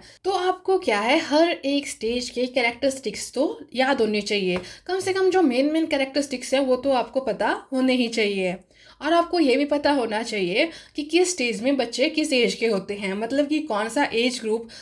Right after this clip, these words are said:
कौन सा एज का पीरियड वहाँ पे लाई करता है, मतलब कि उस स्टेज में आता है। नेक्स्ट क्वेश्चन है, "The ability to learn by observing a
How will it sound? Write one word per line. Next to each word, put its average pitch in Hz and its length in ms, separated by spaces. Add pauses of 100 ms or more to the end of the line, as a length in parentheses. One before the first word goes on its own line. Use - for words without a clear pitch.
(120)
कौन 262 220
सा 311 120
एज 240 320
का 254 120
पीरियड 226 440
वहाँ 202 280
पे 415 240 (320)
लाई 247 220
करता 214 360
है, 208 220
मतलब 269 300
कि 269 80
उस 277 120
स्टेज 190 360
में 349 160 (220)
आता 226 280
है। 202 400 (260)
नेक्स्ट 370 340
क्वेश्चन 302 340
है, 233 320
"The 320 180
ability 370 540
to 392 100
learn 302 340
by 294 220
observing 262 600
a 269 160